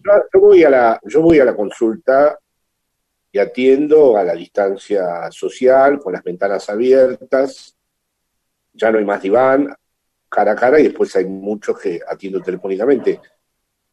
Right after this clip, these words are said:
Pero bueno, más que el, el psicoanálisis se modifica porque la posición de los sujetos ya es distinta.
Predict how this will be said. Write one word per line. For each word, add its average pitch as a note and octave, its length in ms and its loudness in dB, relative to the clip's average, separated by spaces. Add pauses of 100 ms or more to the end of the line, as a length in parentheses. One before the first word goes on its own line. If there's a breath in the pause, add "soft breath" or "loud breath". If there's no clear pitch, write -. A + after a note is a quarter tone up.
Pero B2+ 200 4
bueno, C3+ 360 2
más - 180 -4
que D#3+ 100 -2
el, C#3+ 180 -4 (380)
el - 100 -12
psicoanálisis D#3 580 -2
se B2+ 120 -4
modifica A#2+ 500 -2
porque F#3 400 -6
la F#3 100 -8
posición - 480 -6
de C#3 80 0
los A2 140 2
sujetos A#2+ 560 -2
ya G2 120 2
es G2 100 -6
distinta. D#2+ 600 -14